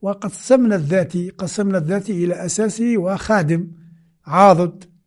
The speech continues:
هذه المسألة من الذات العاضد وليس من الذات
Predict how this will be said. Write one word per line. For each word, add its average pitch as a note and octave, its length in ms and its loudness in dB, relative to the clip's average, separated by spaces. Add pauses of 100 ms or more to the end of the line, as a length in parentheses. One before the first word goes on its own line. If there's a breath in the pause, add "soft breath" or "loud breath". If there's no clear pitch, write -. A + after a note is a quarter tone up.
(340)
هذه A3+ 340 2
المسألة A3 520 2
من F#3 200 0
الذات E3+ 420 0
العاضد E3+ 500 2
وليس F3+ 320 -2
من E3 200 -2
الذات D#3+ 420 -4